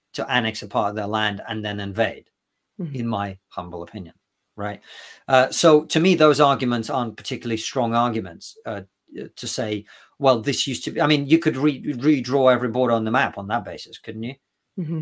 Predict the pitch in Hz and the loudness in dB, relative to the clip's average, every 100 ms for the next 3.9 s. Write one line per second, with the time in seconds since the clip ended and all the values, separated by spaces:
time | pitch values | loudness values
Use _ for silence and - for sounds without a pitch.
0 | 165 110 90 - - - 135 135 156 - | -8 -12 -12 -14 -14 0 2 6 6 4
1 | 175 - - 175 165 107 123 - 120 120 | 2 -4 0 2 4 2 -2 -8 -10 -10
2 | - 123 120 117 107 - 127 127 120 107 | -8 -8 -6 -8 -8 -4 -4 -2 -6 -4
3 | 110 98 - 113 101 - 131 107 - | -4 -4 -6 -8 -8 -2 0 0 -4